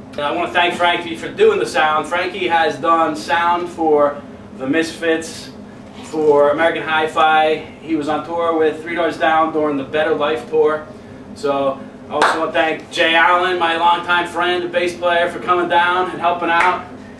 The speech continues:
Uh, it's great. It's always good to have a few extra hands. And of course, my students here who came today, excellent. It's gonna be a great time. <clears throat> I got Swiss Chris here, music director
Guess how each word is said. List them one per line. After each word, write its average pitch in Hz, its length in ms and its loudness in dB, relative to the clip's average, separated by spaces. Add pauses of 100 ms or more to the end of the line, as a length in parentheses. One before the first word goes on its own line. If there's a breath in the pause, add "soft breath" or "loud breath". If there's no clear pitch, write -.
(640 loud breath)
Uh, 139 460 4
it's - 100 0
great. 170 280 2 (140)
It's - 120 -8
always 165 180 4
good 175 200 0
to 165 80 2
have 165 220 2
a - 20 -14
few 175 240 0
extra 170 280 0
hands. 170 480 0 (340)
And 143 280 -6
of - 60 -16
course, - 440 -4 (220)
my 143 140 -6
students 185 480 -8
here 170 500 -2 (160)
who 139 140 -10
came 160 400 -4
today, 160 540 -6
excellent. 160 540 -8 (300 loud breath)
It's - 100 -14
gonna 143 120 -4
be 143 160 -4
a - 20 -6
great 151 220 -4
time. 151 440 -4 (180)
<clears throat> - 200 -18
I - 500 0
got 160 160 -4
Swiss 202 300 -6
Chris 185 240 -6
here, 151 160 -4
music 165 340 -4
director 151 640 0